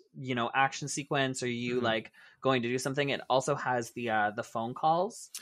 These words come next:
Speaker 2: Lots of
Speaker 1: So
Speaker 2: phone
Speaker 1: you
Speaker 2: calls.
Speaker 1: s-, yeah, so you get a lot of the story from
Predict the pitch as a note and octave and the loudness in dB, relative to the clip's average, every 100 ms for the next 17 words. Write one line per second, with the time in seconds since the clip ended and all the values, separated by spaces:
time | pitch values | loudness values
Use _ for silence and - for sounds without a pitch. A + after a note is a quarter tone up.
0 | - - A#2+ D#3 C#3 - C3+ C3 - G#2 | -10 4 8 8 6 2 0 0 -2 -4
1 | C#2+ - - - - D#3 D3+ C3+ B2 D3 | -4 -8 -12 -14 -10 2 8 8 6 0
2 | D3 C3+ C3+ C3+ C#3+ C#3+ - - D#3 D#3 | 2 4 8 8 8 2 -6 2 4 6
3 | C#3+ C3 B2+ B2 - - C3 B2 A#2 A#2 | 6 4 0 -2 -6 2 6 6 4 0
4 | A#2 | -4